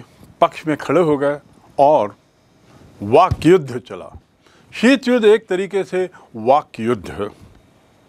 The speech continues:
सवाल ये उठता है कि हथियार यदि तैयार किए गए, हथियारों पर यदि सबसे ज़्यादा खर्च हुआ, हथियारों का जखीरा बनाया गया, तो हथियारों का उपयोग क्यों नहीं हुआ? हम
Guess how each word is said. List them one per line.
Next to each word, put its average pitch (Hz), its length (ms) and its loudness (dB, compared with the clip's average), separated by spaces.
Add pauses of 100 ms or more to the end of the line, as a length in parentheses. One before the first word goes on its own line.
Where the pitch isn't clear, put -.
(1900)
सवाल 269 320 4
ये 262 60 4
उठता 247 400 2
है 285 120 2
कि 269 140 -2
हथियार 151 720 0
यदि 277 220 -2
तैयार 151 480 0
किए 110 300 -8
गए, 92 200 -14 (440)
हथियारों 180 640 0
पर 226 200 -2
यदि 214 220 -2
सबसे 196 480 -2
ज़्यादा 139 440 0
खर्च - 460 -10
हुआ, 98 260 -10 (340)
हथियारों 160 540 0
का 190 180 -2
जखीरा 170 600 -2
बनाया 113 380 -6
गया, 107 240 -12 (240)
तो 196 80 0
हथियारों 143 580 0
का 165 120 -2
उपयोग 135 520 -2
क्यों 98 140 -8
नहीं 87 140 -12
हुआ? 87 220 -18 (1700)
हम 269 340 2